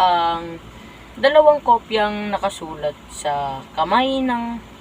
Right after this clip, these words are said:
mga analect na isunulat noong mga fifty B C. Noong panahon ng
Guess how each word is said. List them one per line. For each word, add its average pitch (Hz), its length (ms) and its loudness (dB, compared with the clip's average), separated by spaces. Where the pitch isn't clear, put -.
mga 170 400 -6
analect 220 480 0
na 208 160 -2
isunulat 202 560 -2
noong 165 400 -8
mga 151 480 -8
fifty 240 480 -4
B 175 160 -14
C. - 160 -14
Noong 294 400 0
panahon 247 480 0
ng 214 160 -6